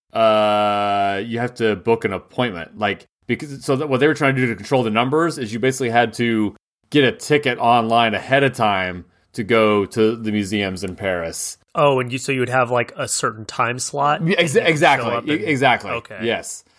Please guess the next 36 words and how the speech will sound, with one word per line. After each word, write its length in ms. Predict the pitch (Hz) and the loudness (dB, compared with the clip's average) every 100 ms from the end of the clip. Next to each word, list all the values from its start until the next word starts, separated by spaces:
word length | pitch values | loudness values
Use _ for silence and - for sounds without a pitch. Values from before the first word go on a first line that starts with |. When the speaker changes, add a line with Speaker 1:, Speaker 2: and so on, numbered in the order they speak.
| _ | _
Speaker 1:
So 600 | - 147 127 123 117 117 | -8 0 2 4 4 0
I 220 | 131 123 123 | 2 0 2
didn't 240 | 117 107 | -4 -2
know 220 | 113 110 | -2 0
that. 400 | 113 113 110 107 | 2 4 4 0
So 60 | 120 | -2
I 20 | |
didn't 220 | 120 131 120 | -2 -2 -2
get 100 | 113 | -2
to 80 | |
go 120 | 113 110 | 0 0
to 60 | |
the 80 | 101 | 0
catacombs 600 | 107 104 101 104 101 95 | 2 0 0 -2 -4 -6
again. 280 | 101 101 120 | -6 -6 -4
And 140 | 151 | -2
again, 220 | 110 98 | -2 0
I'm 200 | 98 92 | -2 -4
sure 200 | 87 95 | -10 -8
I'll 160 | 90 87 | -6 -8
try 180 | - 95 | -10 -12
to 80 | 90 | -8
go 80 | 92 | -6
back 180 | 90 | -8
to 60 | - | -8
Paris 300 | 95 92 90 | -8 -8 -8
again 140 | 92 | -12
at 80 | 87 | -10
some 160 | 98 87 | -12 -10
point. 300 | 92 90 82 _ _ _ - | -6 -8 -10 _ _ _ -6
So 120 | 113 | -2
I 40 | |
did 160 | 113 156 | 0 2
go 100 | 131 | 2
down 500 | 120 113 110 110 107 _ _ - | 4 4 4 2 0 _ _ -8
to 800 | 123 117 113 107 104 101 101 | -2 0 2 2 0 0 -2